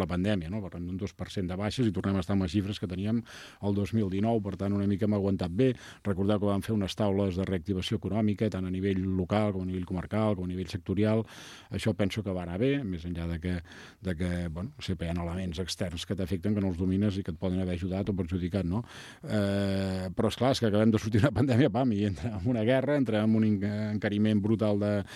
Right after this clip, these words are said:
i, per tant, hi ha sectors que estan patint i estan patint molt, no? Però, però bé, penso que a la vila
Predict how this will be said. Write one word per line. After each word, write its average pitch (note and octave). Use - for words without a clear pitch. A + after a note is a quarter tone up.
i, G2
per F#2
tant, G#2
hi G#2
ha G#2
sectors G#2
que A#2
estan G#2
patint G#2
i A#2
estan A#2
patint G2
molt, F2+
no? B2+
Però, G#2
però G2+
bé, A#2+
penso G#2
que A2
a G#2+
la G#2
vila A2